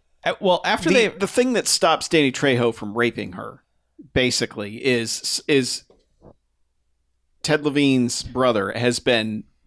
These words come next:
Speaker 2: handed cocaine, just heaps of cocaine from our money man. And so he just chucks a brick of cocaine at Danny Trejo.
Speaker 1: Mm-hmm.
Speaker 2: He's like, "Here, let's change your mind about all this." And he's like, "Oh, yeah."
Speaker 1: Yeah.
Speaker 2: And so he just, from here on out,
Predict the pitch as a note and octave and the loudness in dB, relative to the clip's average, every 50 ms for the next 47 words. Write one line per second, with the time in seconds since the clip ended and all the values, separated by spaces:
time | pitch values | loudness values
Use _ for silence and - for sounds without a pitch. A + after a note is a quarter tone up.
0 | _ _ - - - E3 E3+ D#3 C3 A#2+ A2 G#2+ A2 - _ - - B2+ A#2 - | _ _ -14 -6 -2 0 0 2 2 2 0 -2 -4 -12 _ -4 -2 -2 -2 0
1 | C#3+ C#3+ B2+ A2 G#2+ G#2 A2+ A#2 _ _ _ - - - - - - _ _ - | 0 0 0 0 -2 -6 -12 -16 _ _ _ -20 -20 -20 -20 -20 -20 _ _ -10
2 | - B2+ - - - - - C3+ - - A3 A#3+ - - F3 C#3+ - E3+ D3+ B2+ | -8 -8 -8 -10 -14 -14 -12 -8 -4 -4 -4 -4 -4 -4 -4 0 2 2 2 2
3 | - D3+ C#3 B2+ A2+ G#2+ G#2 G#2 - _ - - B2+ A#2 A#2 A2 A2+ B2 C3 B2 | 2 0 0 0 0 -2 -6 -8 -12 _ -8 -4 -4 -2 -2 -2 0 0 2 0
4 | A2+ G#2+ G2+ G2+ G2 F#2+ G2+ A2 - _ _ _ _ _ _ _ _ - C3+ B2+ | 0 -2 -4 -8 -10 -12 -14 -18 -20 _ _ _ _ _ _ _ _ -4 -2 0
5 | - D#3 D3 D3 C#3+ - - F3+ E3+ D#3+ - - - - - F3+ E3+ E3 - - | 2 2 2 2 2 0 2 2 2 0 -2 -6 -4 0 0 2 0 0 -2 -4
6 | - - - C3+ A2 - C#3+ D#3 D#3 - - - - B2+ - - C#3+ C3+ B2+ - | -4 -4 -4 -4 -2 0 0 2 0 0 -2 -8 -8 -8 -6 -6 -4 -4 -4 -2
7 | C3+ C3+ A#2+ A2+ G#2+ - A#2 A2 - - A#2+ A2 G#2+ - B2+ A#2 G#2+ G#2 G#2 G#2 | -2 -2 -2 -2 -4 -6 -6 -6 -4 -2 -2 -2 -2 -4 -4 -4 -4 -4 -8 -12
8 | - _ _ _ _ - A#2 G2 G#2 F#2+ C3 C3+ D3 C#3 B2 C#3 D3 C3 A2 G2+ | -16 _ _ _ _ -10 -8 -8 -8 -4 0 2 2 2 4 4 4 2 2 0
9 | - - _ _ _ _ - C#3+ C#3+ C#3 - - D#3+ D3+ C3+ B2+ C3+ C#3 C3+ C3+ | -2 -10 _ _ _ _ -2 0 0 0 2 2 2 2 2 0 0 2 2 2
10 | C3 B2+ A#2+ B2 A#2+ A#2 A#2 A#2 A#2 A#2+ A#2+ A#2 A#2 - - - A#2 A2 A2 G2+ | 2 2 2 2 4 4 4 2 2 2 0 -2 -2 -4 -8 -10 -8 -8 -8 -8
11 | G#2+ G#2+ - _ _ _ _ _ _ _ _ - B2 A2+ A2+ A2+ A#2 B2+ A2+ - | -8 -10 -12 _ _ _ _ _ _ _ _ -10 -8 -6 -6 -4 -4 -4 -4 -6
12 | - A#2+ A#2+ A2 F#2 F2+ - - - - - _ _ _ - A#2 G#2+ G#2 - - | -4 -2 -2 -2 -2 -4 -8 -14 -20 -20 -20 _ _ _ -14 -12 -12 -8 -6 -6
13 | A#2+ A2+ A#2 B2 - B2+ C#3 B2+ C#3 C3 - - - - - - D3 D3+ E3 A3+ | -6 -6 -6 -4 -4 -4 -2 0 0 -2 -2 -4 -12 -12 -8 -6 -2 0 2 2
14 | A#3+ G#3+ F3+ D3+ C#3 B2+ A#2 - - | 2 4 4 2 2 2 0 -2 -4